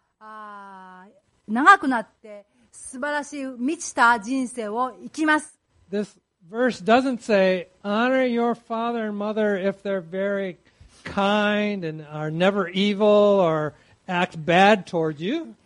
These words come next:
Speaker 1: えー、あなたの両親、父親、母親がいつも優しくて、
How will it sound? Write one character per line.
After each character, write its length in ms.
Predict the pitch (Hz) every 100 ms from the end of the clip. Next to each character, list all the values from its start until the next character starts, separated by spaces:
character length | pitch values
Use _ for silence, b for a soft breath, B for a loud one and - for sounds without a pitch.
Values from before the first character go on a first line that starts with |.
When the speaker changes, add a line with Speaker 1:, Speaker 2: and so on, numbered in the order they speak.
| _ _
Speaker 1:
え 420 | 220 214 208 208
ー、 40 | 226
あ 40 |
な 140 | 294
た 120 | 330 294
の 140 | 285
両 260 | 294 339 320
親、 320 | 285 269 247
父 380 | _ _ 302 302
親、 260 | 302 294
母 160 | 262 302
親 180 | 302 294
が 120 | 285
い 140 | 311
つ 120 | 359
も 100 | 415
優 120 | 294 254
し 240 | 254 240
く 140 | -
て、 240 | 214 214